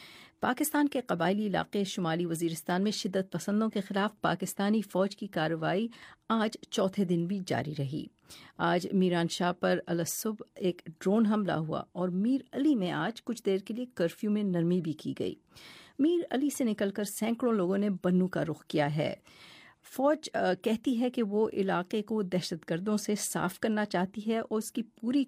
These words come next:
کوشش ہے کہ وہ مقامی لوگوں کی مدد کر سکے، لیکن نقل مکانی پر مجبور ہونے والے افراد کو سخت مشکلات کا سامنا ہے اور وہ غم و غصے کا اظہار کر رہے ہیں۔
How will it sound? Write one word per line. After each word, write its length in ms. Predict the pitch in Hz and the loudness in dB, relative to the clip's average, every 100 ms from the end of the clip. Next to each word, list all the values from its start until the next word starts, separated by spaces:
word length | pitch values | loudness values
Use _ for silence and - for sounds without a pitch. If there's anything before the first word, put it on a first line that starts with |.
| - | 0
کوشش 460 | 180 - 196 - | -4 -2 -4 0
ہے 160 | 185 190 | 2 2
کہ 160 | 190 | 0
وہ 140 | 190 190 | 0 2
مقامی 440 | 185 - 165 185 | 0 0 2 2
لوگوں 300 | 180 160 175 | 0 0 -2
کی 180 | 180 202 | -2 0
مدد 640 | 190 170 170 160 143 _ | 0 0 0 0 -2 _
کر 160 | - 127 | -2 -2
سکے، 400 | 123 175 - - - - - - | -2 -4 -4 -8 -10 -20 -20 -6
لیکن 320 | 190 233 262 247 | -2 0 0 -2
نقل 340 | 180 185 185 196 | 0 0 0 0
مکانی 380 | 175 165 170 185 | 0 -2 0 2
پر 160 | 185 | 0
مجبور 440 | 165 160 - 208 220 | 0 -2 -4 -4 0
ہونے 220 | 202 175 | 0 2
والے 220 | 156 156 | 0 0
افراد 340 | 160 - 196 - | -2 -4 -6 -6
کو 80 | |
سخت 440 | 240 - - - - | -8 -6 -6 -6 -8
مشکلات 600 | 185 - - - 175 190 | -8 -8 -6 -4 -4 -4
کا 100 | 170 | -6
سامنا 480 | - 165 226 214 196 | -2 0 2 2 2
ہے 160 | 214 247 - - - - | 0 -2 -10 -20 -20 -4
اور 180 | - 226 | -2 0
وہ 240 | 220 262 - 190 | -2 -2 -4 0
غم 220 | 214 214 | 0 2
و 60 | |
غصے 400 | 180 185 180 - | -2 -4 -2 0
کا 120 | 220 - | 0 -2
اظہار 320 | 151 156 135 - | -6 -4 -6 -4
کر 140 | 151 143 | -6 -4
رہے 140 | 147 | -4
ہیں۔ 280 | 147 139 | -4 -6